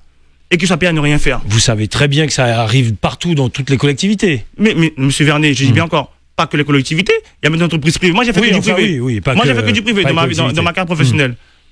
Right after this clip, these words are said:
Speaker 1: J'ai vu dans d'autres boîtes ailleurs, euh, en France, où certaines personnes le faisaient,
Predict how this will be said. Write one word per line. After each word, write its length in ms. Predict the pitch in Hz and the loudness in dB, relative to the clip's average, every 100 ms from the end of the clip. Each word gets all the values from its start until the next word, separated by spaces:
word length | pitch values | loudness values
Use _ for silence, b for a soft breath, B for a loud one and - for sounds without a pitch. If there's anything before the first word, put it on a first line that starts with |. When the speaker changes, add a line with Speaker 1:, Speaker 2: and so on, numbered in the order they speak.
| b | b
Speaker 1:
J'ai 160 | 117 165 | 0 0
vu 80 | 165 | 2
dans 80 | |
d'autres 160 | 151 160 | 0 2
boîtes 220 | 143 143 - | 2 0 0
ailleurs, 380 | 143 143 139 120 | 0 0 0 -2
euh, 260 | 127 127 - | -2 0 -2
en 100 | 123 | -4
France, 380 | - 466 - - b b b - | 0 -2 -2 -14 b b b -4
où 60 | 147 | 0
certaines 240 | 180 185 | 2 0
personnes 280 | 180 180 151 | -2 0 -2
le 80 | 135 | 0
faisaient, 320 | 190 214 392 | 0 -2 -6